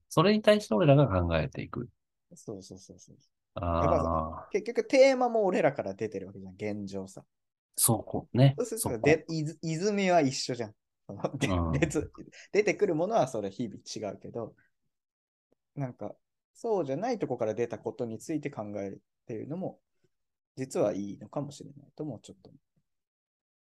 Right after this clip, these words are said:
Speaker 1: まあ確かにね。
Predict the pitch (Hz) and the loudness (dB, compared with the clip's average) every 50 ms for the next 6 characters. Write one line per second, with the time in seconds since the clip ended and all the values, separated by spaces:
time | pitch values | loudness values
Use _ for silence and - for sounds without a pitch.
0 | _ _ _ _ _ _ _ _ _ _ _ _ _ _ _ _ _ _ _ - | _ _ _ _ _ _ _ _ _ _ _ _ _ _ _ _ _ _ _ -20
1 | - _ _ _ _ _ _ _ _ _ - - - - 135 143 - - - - | -20 _ _ _ _ _ _ _ _ _ -10 -8 -2 0 0 0 0 -4 -4 -2
2 | - - - - 110 110 _ _ _ - 95 95 101 | -2 -2 -2 -6 -10 -14 _ _ _ -8 -6 -6 -6